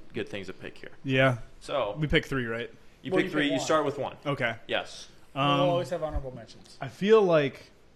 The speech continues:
Speaker 2: so we had a conversation in our group chat
Speaker 1: Mm-hmm.
Speaker 2: about this, and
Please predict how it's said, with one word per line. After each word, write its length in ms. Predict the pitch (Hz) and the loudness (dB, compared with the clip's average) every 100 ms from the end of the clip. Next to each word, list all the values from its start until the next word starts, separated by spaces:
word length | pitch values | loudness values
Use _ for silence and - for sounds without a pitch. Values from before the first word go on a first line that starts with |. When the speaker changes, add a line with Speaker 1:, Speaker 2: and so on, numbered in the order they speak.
| _ - | _ -4
Speaker 2:
so 120 | 147 | 2
we 120 | 180 | 6
had 100 | 214 | 6
a 40 | 151 | 6
conversation 560 | 135 120 117 127 135 | 0 0 -2 -2 -2
in 40 | 113 | -6
our 60 | |
group 200 | 113 123 | -4 -4
chat 340 | - 151 165 - - - - | 2 2 2 -4 -20 -20 -8
Speaker 1:
Mm-hmm. 80 | 127 | 2
Speaker 2:
about 260 | 175 185 185 | 6 6 6
this, 280 | 196 - - | 4 2 -2
and 380 | 143 135 131 127 | 2 2 2 0